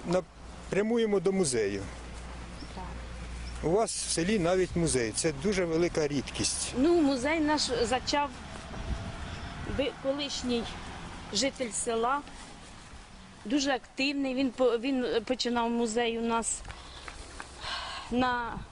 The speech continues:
Speaker 2: ініціативі с-, свого, своєї ініціативи. Спочатку в на-, спочатку в нас була кімната бойової слави, а тоді пізніше воно переросло у, у такий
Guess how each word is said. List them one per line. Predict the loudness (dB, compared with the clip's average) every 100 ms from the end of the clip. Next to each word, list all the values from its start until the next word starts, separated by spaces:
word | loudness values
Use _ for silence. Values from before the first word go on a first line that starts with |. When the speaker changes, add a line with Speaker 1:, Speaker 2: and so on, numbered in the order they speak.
| -10 -10 -12 -10 -8 -8 -8 -8 -12 -14 -6
Speaker 2:
ініціативі | -4 -2 -4 0 0 0 -4 -8 -10
с-, | -12 -12 -10 -10 -8
свого, | -2 0 2 0 0 -2 -12 -14 -10 -6 -2 0 0
своєї | 2 2 4 2 2
ініціативи. | 0 2 2 2 0 -2 0 -4 -6 -2
Спочатку | 0 2 0
в | 0
на-, | -2 -2
спочатку | -2 0 0 -2
в | -2
нас | -2
була | -2 0 0
кімната | 2 2 2 0 0
бойової | 4 4 4 4 4
слави, | 4 4 4 2 0
а | 0 0
тоді | 2 2 4
пізніше | 2 4 2 4 2
воно | 6 6 6
переросло | 4 4 4 2 4 2 2
у, | 0 0
у | -2 -2
такий | -2